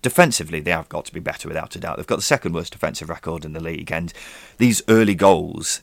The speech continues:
they keep shipping, they will go a long way to improving, I'm sure, if they <laughs> manage to erase them from the game.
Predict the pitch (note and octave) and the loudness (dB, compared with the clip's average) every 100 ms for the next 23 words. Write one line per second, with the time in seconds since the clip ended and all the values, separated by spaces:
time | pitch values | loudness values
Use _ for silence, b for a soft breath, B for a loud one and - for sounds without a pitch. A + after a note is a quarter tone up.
0 | _ E2+ - - C2+ - D#2+ - D2 - | _ -10 -8 -10 -6 -6 -6 -6 -12 -12
1 | - - - _ _ _ _ _ _ _ | -16 -18 -20 _ _ _ _ _ _ _
2 | _ _ _ - A2+ G#2+ G#2 A2 G2 F#2+ | _ _ _ -2 2 2 4 4 4 4
3 | G#2+ G#2+ F#2+ F#2 E2 D#2+ - F2 - F2+ | 6 4 4 0 0 -4 -6 -6 -4 -2
4 | E2+ D#2 D2 D2+ - D#2 - G#2+ D#2+ D#2 | -2 -6 -12 -14 -12 -6 -2 0 0 -4
5 | - - D#2 G2 A#2 F2+ - F2+ F2 F2 | -8 -10 -8 -6 -4 -4 -2 -2 -2 -4
6 | F2+ E2+ E2+ E2 E2+ E2 D#2+ | -4 -4 -4 -6 -8 -4 -4